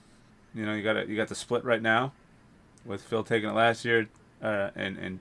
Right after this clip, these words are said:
Tiger taking it this year. I think you need to have at least one more. I wouldn't mind seeing Tom and, and Peyton come back out, but, um, I think Curry could be a good one. I think you start going maybe,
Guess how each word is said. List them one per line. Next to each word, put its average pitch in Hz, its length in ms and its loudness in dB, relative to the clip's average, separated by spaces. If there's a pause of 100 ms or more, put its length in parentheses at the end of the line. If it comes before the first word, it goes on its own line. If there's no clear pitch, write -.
Tiger 110 280 4
taking 101 240 0
it 87 80 -8
this 110 200 -6
year. 113 220 0
I 92 40 -4
think 98 180 -10
you 92 60 -12
need 95 140 -8
to 92 60 -8
have 92 240 0 (640)
at 98 160 0
least 117 260 -2
one 107 220 2
more. 117 380 0 (480)
I 113 60 2
wouldn't 120 180 4
mind 113 280 2
seeing 120 400 -4
Tom 113 320 4
and, 107 240 -2
and 104 180 -6
Peyton 110 280 -4
come 113 180 -4
back 107 240 2
out, 107 300 2 (140)
but, 98 260 0 (640)
um, 92 560 -2 (1600)
I - 40 -14
think 214 160 -6
Curry 143 220 6
could 127 140 -2
be 117 100 2
a 110 40 2
good 104 160 2
one. 135 240 2 (440)
I - 20 -14
think 156 180 -2
you 160 80 -2
start 147 260 4
going 127 280 2
maybe, 110 800 0